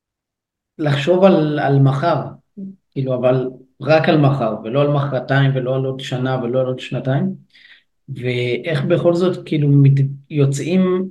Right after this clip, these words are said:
יוצאים מזה ומבינים את הדבר המאוד פשוט, אה, ועדיין קצת קשה ל-, להבנה, שאת אמרת מקודם, את אמרת, אה, "אני בת חמישים וחמש, אבל לפני רגע הייתי שם."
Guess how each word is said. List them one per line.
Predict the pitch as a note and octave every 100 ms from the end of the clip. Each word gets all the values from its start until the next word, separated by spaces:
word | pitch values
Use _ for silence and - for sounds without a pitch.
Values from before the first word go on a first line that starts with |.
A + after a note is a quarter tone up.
| -
יוצאים | D3 C#3 C#3+ D3+ F3+
מזה | F#3 F#3 F#3+
ומבינים | D3+ C3+ C3 C3 D3 E3
את | E3+ D3
הדבר | C3+ B2 A#2+ - D3
המאוד | D#3+ C#3 C#3+ -
פשוט, | C#3 - E3 E3 - - _ _ _ _ _ _ B2+
אה, | A#2+ A#2+ A#2 A2
ועדיין | A#2 D3 D#3+ D3 C#3+ -
קצת | - - C#3+ C#3+ - _
קשה | - C#3 C#3+
ל-, | D3+ D#3+ C#3 C3
להבנה, | B2 A#2 B2+ E3+ F3 F3+ - _ _
שאת | - C3 C#3
אמרת | D3+ C#3+ D3 C#3+
מקודם, | C3+ F3 E3 A#2
את | A#2+
אמרת, | C3 C#3 D3 C#3+ - - _ _ _ _ _ -
אה, | A#2 A#2
"אני | B2+ B2
בת | C#3+
חמישים | C3+ D#3 C#3 C#3 D3
וחמש, | C#3+ C#3 C#3+ F#3+ F3+ D3+
אבל | C3 C3
לפני | C3 - C#3 C#3+
רגע | C#3+ D#3+ D3+
הייתי | D3 C#3+ C#3
שם." | C3+ D3+ C3